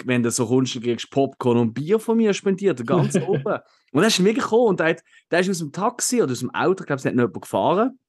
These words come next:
Speaker 1: <laughs> wie meistens bei Cosplayer, haben wahrscheinlich die
Speaker 2: <laughs> Ja.
Speaker 1: Mami gebracht und den Papi wieder abgeholt. Nein, Spaß. Ähm, <laughs> auf jeden Fall ist er angefahren worden und, äh,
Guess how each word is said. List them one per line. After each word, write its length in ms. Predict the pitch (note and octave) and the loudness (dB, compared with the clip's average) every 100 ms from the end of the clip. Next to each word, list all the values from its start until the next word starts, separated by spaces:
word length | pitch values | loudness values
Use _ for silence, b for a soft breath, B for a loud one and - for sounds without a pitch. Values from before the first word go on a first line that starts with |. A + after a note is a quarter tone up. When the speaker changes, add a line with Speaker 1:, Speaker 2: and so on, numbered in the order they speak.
| - | -8
Speaker 1:
<laughs> 140 | C#3+ D3+ A#2+ | -2 -2 2
wie 80 | |
meistens 400 | C3 A#2+ D#3 D#3 | 2 2 0 -6
bei 120 | - C#3+ | -6 -6
Cosplayer, 640 | - D3+ - A#2+ A#2+ E3 B B B | 0 -2 0 0 2 2 B B B
haben 140 | B2 A#2+ | -4 2
wahrscheinlich 300 | A2+ A#2+ C#3 | 2 2 0
die 40 | |
Speaker 2:
<laughs> 40 | C3+ | 2
Ja. 20 | |
Speaker 1:
Mami 240 | C#3 C#3+ | 4 4
gebracht 480 | C3+ C3+ D#3 - - | 2 2 0 0 -2
und 200 | D#3 B2+ | -2 0
den 140 | C3+ | -2
Papi 280 | A#2+ C3+ C3+ | 0 -2 0
wieder 120 | B2 B2+ | 0 0
abgeholt. 440 | E3+ - C3+ D#3+ B B B | -2 0 -2 -2 B B B
Nein, 140 | A#2 | -4
Spaß. 300 | C3+ B2 C3+ B B B | 0 -2 -2 B B B
Ähm, 300 | C#3 D3 D#3+ | 2 2 2
<laughs> 60 | - | -2
auf 100 | C#3+ | 0
jeden 220 | A3+ - | 2 2
Fall 160 | F#3 E3+ | 0 0
ist 160 | - | -2
er 100 | D3+ | -2
angefahren 720 | D3+ G3 G#3+ C#3 F3 F3 F3+ | 0 0 2 0 0 0 0
worden 400 | C#3+ D3+ D#3+ G#3 G#3 B B B B | 0 -2 -2 -8 -10 B B B B
und, 320 | D#3 F3 D#3+ D#3 | 2 4 4 2
äh, 360 | D3 C#3+ C#3+ | 4 4 2